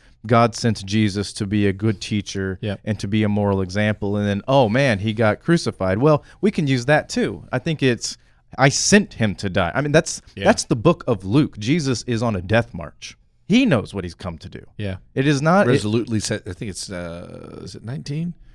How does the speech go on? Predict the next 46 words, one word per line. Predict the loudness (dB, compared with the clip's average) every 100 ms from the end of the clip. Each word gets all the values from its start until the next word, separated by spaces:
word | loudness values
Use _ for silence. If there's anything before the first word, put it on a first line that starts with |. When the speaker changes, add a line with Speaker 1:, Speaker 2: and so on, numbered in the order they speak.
| -20 -20 -12
Speaker 2:
He | -8
resolutely | -4 -2 -2 -4 -6 -6
Speaker 1:
It's | -6
Speaker 2:
sets | -6 -8 -6
his | 0
Speaker 1:
nine. | 0 0
Speaker 2:
face | -2 -4 -6
toward, | -6 -6 -6
not | -6 -6 -10 _ -10
nine? | -8 -6 -2
Speaker 1:
Nine | 2 4 2 2
through | 0 0
nineteen | 0 -2 -4 -4 -2
Speaker 2:
Okay. | 0
Speaker 1:
is | 0 0
his | -2 -2
march | -4 -6 -14
to | -14
Speaker 2:
He | -8
Speaker 1:
Jerusalem. | -4 -2
Speaker 2:
resolutely | 0 0 0 0 -2 -2 -2
sets | -2 -4 -4
his | -4 -4
face | -4 -4 -4
towards | -6 -6 -6 -8 -10
Jerusalem. | -8 -6 -8 -14 -18 -4
Speaker 1:
Yes. | -2 -2 -6 -16 -18 -14
Speaker 2:
Um, | -12 -10 -10 -12 -10
and | -8 -4
then | -4 -2
the | -4
language, | -2 -4 -4 -8 -12 -18
particularly | -10 -8 -8 -8 -8
coming | -6 -6 -6 -8
from | -10 -8
Mark, | -6 -6 -6 -12 -20 -20 -20 -16
um, | -10 -8 -6 -8
but | -6 0
Luke, | -2 -2
it's | -6 -4
in, | -8
it's | -6 -6
in | -6
Luke | -6
as | -10 -8
well, | -8 -8 -12